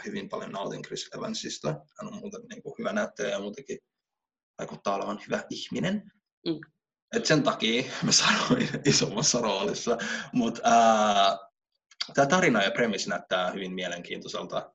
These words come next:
Speaker 1: Ää, kuten itse sanoit, sellainen mukava Toy Story-vivahde, muistutus Toy
Speaker 2: Niin.
Speaker 1: Story-universumista, mut se samaan aikaan niinku perustuu siihen hahmoon, et, et, et kuinka vakava tää on. Niinku, tää kuva näyttää hyvin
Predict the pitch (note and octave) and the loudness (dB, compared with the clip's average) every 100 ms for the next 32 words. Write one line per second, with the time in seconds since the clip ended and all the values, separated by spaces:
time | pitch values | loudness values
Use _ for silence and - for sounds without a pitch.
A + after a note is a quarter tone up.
0 | _ - G#2+ G2 F#2+ F#2 F#2 - F#2+ F#2 | _ -4 -4 -4 -6 -6 -6 -4 -4 -6
1 | - F2+ F#2+ G2+ F#2 F2+ F#2+ - _ _ | -6 -6 -6 -4 -4 -2 -4 -6 _ _
2 | A2 F#2+ F#2+ F#2+ F#2 G#2 F#2+ G2 G2 F#2+ | -4 -2 -2 -4 -4 -4 -4 -2 -2 -4
3 | - A2+ G2 G#2 C3+ A2+ - - - - | -8 -6 -4 -4 -6 -6 -8 -8 -10 -6
4 | - - G2+ - D3+ A2+ G#2 G2 - - | -4 -2 -2 -4 -6 -6 -4 -4 -4 -8
5 | - - - - - - - - G#2 F#2+ | -6 -6 -6 -12 -18 -12 -8 -2 0 2
6 | F#2+ F#2+ F#2 F#2 F#2 - F#2+ F#2+ F#2 - | 2 0 -2 -6 -8 -4 -4 -4 -10 -8
7 | - - - G#2+ A2 _ _ _ _ _ | -8 -6 -8 -8 -10 _ _ _ _ _
8 | _ _ _ _ _ _ _ - - G2 | _ _ _ _ _ _ _ -10 0 0
9 | - - F#2 F#2 F#2 - G#2 G2+ - - | 0 -6 -6 -4 -6 -8 -8 -8 -10 -10
10 | G#2 G#2 G2+ G#2 - - C#3+ D#3 D#3 D#3 | -8 -8 -8 -10 -12 -2 2 2 2 0
11 | D#3 D#3 D#3 D#3 D#3 D3 D#3 D#3+ - - | 0 0 2 4 4 6 4 0 -6 -8
12 | A#2+ A2+ A#2 A2+ A2+ - B2+ A2+ G#2 - | -6 -4 -2 -2 -4 -4 4 4 4 2
13 | C#3+ A2 G2 - F2+ G2 F#2 | 6 6 4 2 0 0 -2